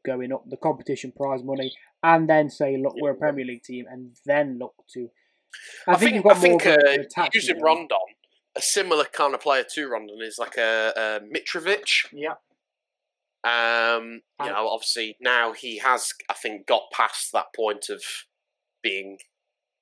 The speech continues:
Speaker 2: at, at his level. Um, you know, I think he's now on his decline. I think Rondon could be the kind of player that, at least for one season, if,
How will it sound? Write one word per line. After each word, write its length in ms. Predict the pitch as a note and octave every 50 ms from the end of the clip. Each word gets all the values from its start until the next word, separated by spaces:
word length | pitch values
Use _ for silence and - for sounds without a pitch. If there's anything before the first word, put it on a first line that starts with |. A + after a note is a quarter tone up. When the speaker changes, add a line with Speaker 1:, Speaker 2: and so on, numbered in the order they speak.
| _ _ _ _ _ -
Speaker 2:
at, 180 | - B2 A#2 - - - -
at 220 | - - - - -
his 160 | G#2+ G2 G2+
level. 380 | G2 F#2 F#2 - F2+ F2 - - _ _ -
Um, 520 | G2+ G2 G2 F#2+ G2 G2 F#2+ G2 G2 F#2+ F#2+ - _ _ _ _ _ _ _ _ _
you 80 | G2+ F#2+
know, 80 | F2+
I 60 | F#2 F#2
think 160 | - G#2 G2 -
he's 260 | G2+ G2 F#2+ F#2 - -
now 220 | G2 F#2 F#2 F#2
on 140 | F#2+ G2 G2+
his 160 | G2 F#2 -
decline. 440 | - - - - - F#2+ F2+ F2+ F2+ - _ _ - - - - - - _ _ _ _ _ _ _ -
I 80 | D3+
think 280 | - G#3+ G3+ G3 D3 D#3
Rondon 400 | F3 E3+ E3+ E3 D3+ C#3+ C#3 C#3
could 160 | C#3 D#3+ D3
be 80 | D3 D3
the 60 | C3
kind 260 | - - D3+ C#3 C3+
of 80 | C3 -
player 320 | - D3+ C#3+ C#3 C3 B2+ A#2+ B2+
that, 180 | C3 C3 A#2 - _ _ _ _ _ _ _ _ _ _ _ _ _ _ _ _ _ - D#3+
at 140 | D#3+ D#3 D#3+
least 280 | F3 G3+ G3+ - -
for 220 | - E3+ C#3+ C#3+ C#3+
one 280 | D#3 D#3 E3 F3 E3
season, 500 | D#3 - - B2 G#2 G#2+ G2+ - G#2 G#2
if, 320 | A#2 A#2 - - - -